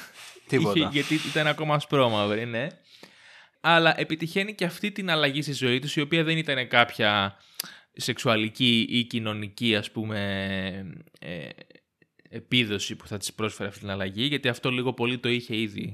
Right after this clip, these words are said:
Speaker 1: Μμμ.
Speaker 2: και στην προηγούμενη, και στην κανονική μάλλον ζωή. Αλλά αυτό που την αλλάζει σαν άνθρωπο είναι το γεγονός, τουλάχιστον έτσι όπως το εξέλαβα εγώ,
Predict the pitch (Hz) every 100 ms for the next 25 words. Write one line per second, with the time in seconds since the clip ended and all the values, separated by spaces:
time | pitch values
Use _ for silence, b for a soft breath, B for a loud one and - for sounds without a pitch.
0 | - - 107 104 92 101 104 110 104 101
1 | 101 101 101 107 - - 120 117 117 113
2 | 120 101 95 101 95 101 123 220 _ 135
3 | 143 143 - 190 196 185 147 - _ 147
4 | 139 127 113 _ - 127 147 165 156 143
5 | 127 127 156 190 196 180 - 165 185 196
6 | 170 156 139 139 143 185 185 - _ _
7 | _ _ _ _ _ - 139 139 143 135
8 | - 139 127 123 117 113 110 107 - 127
9 | 113 110 110 147 185